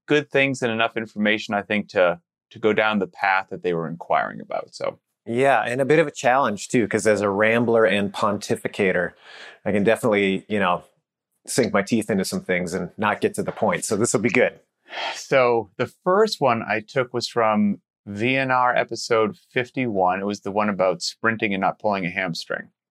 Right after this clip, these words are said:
Speaker 2: Hmm.
Speaker 1: And this was from Thomas Reed. And he says, "Love the episode." Thanks, Thomas. "I've got a couple questions for both of you. I'm a newer coach, and I made an observation today while coaching someone at,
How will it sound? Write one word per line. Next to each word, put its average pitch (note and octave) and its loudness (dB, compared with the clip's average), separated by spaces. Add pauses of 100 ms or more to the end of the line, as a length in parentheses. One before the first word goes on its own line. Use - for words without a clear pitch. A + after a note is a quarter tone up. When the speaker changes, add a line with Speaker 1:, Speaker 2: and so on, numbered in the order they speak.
Speaker 2:
Hmm. G#2 0 (300)
Speaker 1:
And G#2 0
this G#2+ -2
was G#2+ -6
from G2+ -2
Thomas C#3 -4
Reed. F#2 -4 (560)
And G#2 0
he G#2 -12
says, G2 -2
"Love C3+ 2
the C3 4
episode." A#2+ -2
Thanks, G2+ -4
Thomas. A2+ -4 (420)
"I've G#2+ 0
got C3 2
a A2+ 0
couple F3+ -6
questions C3+ 0
for A2+ -6
both G#2 0
of G2 -10
you. G#2 2
I'm F#2+ 0
a F#2 -4
newer A#2 0
coach, G2+ 0 (380)
and G#2+ -2
I G2 2
made B2 2
an D3+ -2
observation A#2 0
today F2 -2
while F2 0
coaching F#2+ -4 (180)
someone G2 -2
at, F#2 0